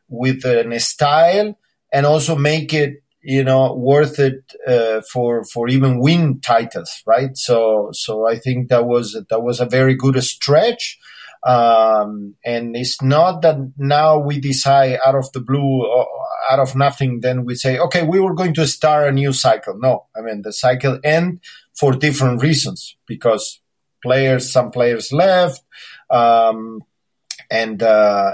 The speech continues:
and, um, and, uh, obviously, you know, so we had to, to react to that. And what I think it makes, uh,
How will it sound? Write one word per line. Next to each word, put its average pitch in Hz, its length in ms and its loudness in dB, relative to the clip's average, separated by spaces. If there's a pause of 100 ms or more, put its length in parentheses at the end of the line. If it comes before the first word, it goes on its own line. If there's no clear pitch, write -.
and, 107 300 -6
um, 101 600 -4 (360)
and, - 180 -12
uh, - 60 -12 (480)
obviously, 123 560 0
you 117 220 -6
know, 120 240 2
so 113 220 -4
we 117 200 -4
had 127 340 0
to, 127 340 2 (680)
to 117 640 -6 (140)
react 143 560 2
to 151 120 -2
that. 175 460 4 (720)
And 170 520 0 (100)
what 123 240 0
I 139 120 2
think 175 320 -4 (200)
it 147 160 -4
makes, 147 680 0 (140)
uh, 120 640 2